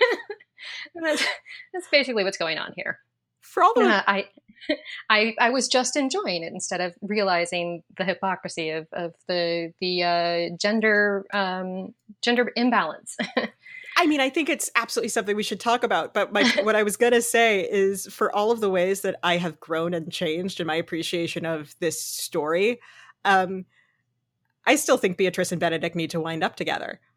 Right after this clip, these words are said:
Speaker 1: Yeah.
Speaker 2: Uh, like, and I'm still happy about it. And
Speaker 1: Mm-hmm.
Speaker 2: I still, uh, because, eh, eh, b-,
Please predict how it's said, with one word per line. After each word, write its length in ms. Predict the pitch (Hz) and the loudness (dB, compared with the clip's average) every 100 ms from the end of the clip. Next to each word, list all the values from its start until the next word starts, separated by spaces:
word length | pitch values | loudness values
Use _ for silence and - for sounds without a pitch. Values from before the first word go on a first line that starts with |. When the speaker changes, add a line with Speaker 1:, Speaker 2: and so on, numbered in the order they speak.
| _ - | _ 0
Speaker 1:
Yeah. 80 | 185 175 175 | 4 4 4
Speaker 2:
Uh, 40 | 190 | 0
like, 240 | 196 - | -2 -2
and 100 | 202 | 0
I'm 80 | 208 | 0
still 220 | 202 214 | 0 0
happy 340 | 175 196 - 143 | 4 4 4 -2
about 320 | - 92 95 | -2 -4 -4
it. 120 | - - _ _ | -10 -16 _ _
And 140 | 196 185 | -2 0
Speaker 1:
Mm-hmm. 80 | 185 | -2
Speaker 2:
I 60 | |
still, 600 | 180 - 202 190 185 180 _ _ _ _ - | -4 -2 0 2 0 -4 _ _ _ _ 0
uh, 400 | 185 180 175 151 | 2 4 2 0
because, 960 | 202 214 - 277 269 180 165 151 - - | -4 -6 -2 2 4 2 -2 -8 -10 -12
eh, 60 | - - _ _ _ - | -14 -14 _ _ _ -6
eh, 260 | 220 - 202 | -4 -2 -4
b-, 140 | - | -6